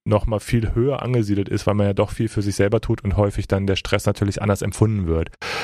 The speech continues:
Und man weiß ja mittlerweile auch, zumindest in, in, beim Thema Stress hat die Wissenschaft ja auch rausgefunden, positiver, gewisser positiver Stress fördert uns auch und macht uns auch definitiv erfolgreicher und besser.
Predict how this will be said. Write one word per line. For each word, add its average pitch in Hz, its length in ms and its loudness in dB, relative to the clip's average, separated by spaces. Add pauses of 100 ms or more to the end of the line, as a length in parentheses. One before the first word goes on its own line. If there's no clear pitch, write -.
(300)
Und 101 440 0
man 101 220 2
weiß 104 200 2
ja 117 60 0
mittlerweile 95 460 0
auch, 101 240 0
zumindest 131 520 0
in, 104 720 0
in, 95 580 0 (840)
beim 90 180 0
Thema 92 540 0
Stress 110 420 0
hat 113 140 -2
die 98 80 0
Wissenschaft 104 400 0
ja - 80 2
auch - 140 -2
rausgefunden, 107 680 0 (400)
positiver, 95 1120 0 (500)
gewisser 117 400 2
positiver 104 600 0
Stress - 560 -2 (520)
fördert 110 460 2
uns 139 240 -2
auch 135 260 0
und 107 120 0
macht 104 200 0
uns 101 140 0
auch 95 300 0
definitiv 101 560 0
erfolgreicher 101 640 0
und 90 140 -4
besser. 147 420 0